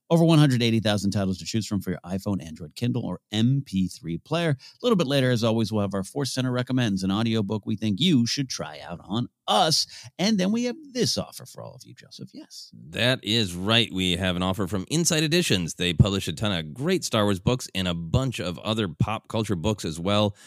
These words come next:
Speaker 2: They are offering thirty-five percent off across their website with a special Force Center code. To get your discount, you can enter the coupon code F C thirty-five,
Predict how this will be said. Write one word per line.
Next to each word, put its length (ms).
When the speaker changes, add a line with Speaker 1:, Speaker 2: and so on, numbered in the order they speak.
Speaker 2:
They 120
are 140
offering 340
thirty-five 480
percent 300
off 240
across 480
their 160
website 440
with 200
a 80
special 440
Force 300
Center 240
code. 460
To 60
get 160
your 120
discount, 400
you 100
can 140
enter 240
the 100
coupon 380
code 240
F 140
C 220
thirty-five, 540